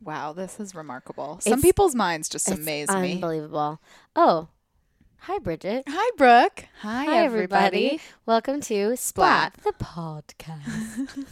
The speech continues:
Speaker 1: <laughs>
Speaker 2: where me, Brooke,
Speaker 1: And me, Bridget.
Speaker 2: talk about Sex
Speaker 1: Sex
Speaker 2: and
Speaker 1: and
Speaker 2: the
Speaker 1: the
Speaker 2: City,
Speaker 1: City.
Speaker 2: ten years younger.
Speaker 1: And twenty years later.
Speaker 2: Oh my God, this is insane. I met a new teacher at Core Power today, <laughs> and she was like, "I'm sorry, what's your name?" And I was like, "It's Brooke." She goes,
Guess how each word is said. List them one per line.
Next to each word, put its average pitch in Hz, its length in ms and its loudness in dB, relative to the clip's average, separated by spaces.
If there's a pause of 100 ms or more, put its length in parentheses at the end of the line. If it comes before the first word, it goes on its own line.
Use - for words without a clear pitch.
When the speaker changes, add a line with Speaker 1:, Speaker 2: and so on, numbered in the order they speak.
(140)
Speaker 1:
<laughs> - 180 -20
Speaker 2:
where 190 180 0
me, 190 280 -2
Brooke, 202 340 0 (220)
Speaker 1:
And 190 160 -8
me, 170 360 -8
Bridget. 254 440 2
Speaker 2:
talk 233 200 0
about 254 380 2
Sex - 400 0
Speaker 1:
Sex - 60 -6
Speaker 2:
and 196 260 2
Speaker 1:
and 233 80 -2
Speaker 2:
the - 40 0
Speaker 1:
the 220 40 -2
Speaker 2:
City, 196 540 2
Speaker 1:
City. 156 80 -2
Speaker 2:
ten 175 260 -4
years 220 220 -4
younger. 175 400 -2
Speaker 1:
And 339 200 -6
twenty 208 320 -4
years 220 300 -4
later. 269 720 -4 (140)
Speaker 2:
Oh 220 80 -2
my 208 120 -4
God, 175 300 -6
this 220 220 -6
is 254 100 -6
insane. 190 600 -2 (120)
I 190 120 0
met 202 340 2
a 233 140 2
new 202 220 -4
teacher 202 420 -4
at 180 160 -2
Core 175 200 -2
Power 190 280 -2
today, 240 420 0 (400)
<laughs> - 400 -20
and 202 240 -4
she 202 140 -4
was 185 160 -6
like, 165 260 -6 (120)
"I'm 254 120 -2
sorry, 233 220 2
what's 220 180 -2
your 277 100 -4
name?" 269 200 0
And 233 80 -2
I - 20 -2
was 190 60 -2
like, 185 100 -2
"It's 180 140 -4
Brooke." 185 320 0
She - 120 -12
goes, 156 200 -6